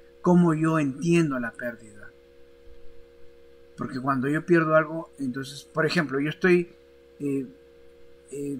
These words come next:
tratando de enamorar a una chica, ¿ok? Vengo trabajando en el asunto y cuando sien-, siento, creo, me parece que ya estoy cerca, me doy cuenta que s-, sale con otro y me doy cuenta que aceptó a otra persona.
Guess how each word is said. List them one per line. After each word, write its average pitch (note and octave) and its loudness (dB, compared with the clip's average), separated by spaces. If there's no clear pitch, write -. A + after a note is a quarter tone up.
tratando E3+ 2
de - 4
enamorar E3+ 4
a - 2
una F#3 2
chica, D3 -2
¿ok? A#2+ -14
Vengo D3+ 2
trabajando D#3+ 4
en D3+ 2
el D3 0
asunto C#3+ -4
y C3+ -6
cuando A#2 -8
sien-, F3 2
siento, D#3+ 2
creo, E3+ 6
me C3 -2
parece C#3+ 4
que B2+ -4
ya B2+ -2
estoy D3+ -6
cerca, D3 -2
me F3 2
doy F#3+ 4
cuenta A3 2
que F3+ -2
s-, - -6
sale G3 2
con A3+ 2
otro G#3+ 2
y E3 2
me E3+ 6
doy F#3+ 6
cuenta G3 2
que F#3+ -2
aceptó D#3+ 0
a C3+ 2
otra A#2+ -8
persona. - -18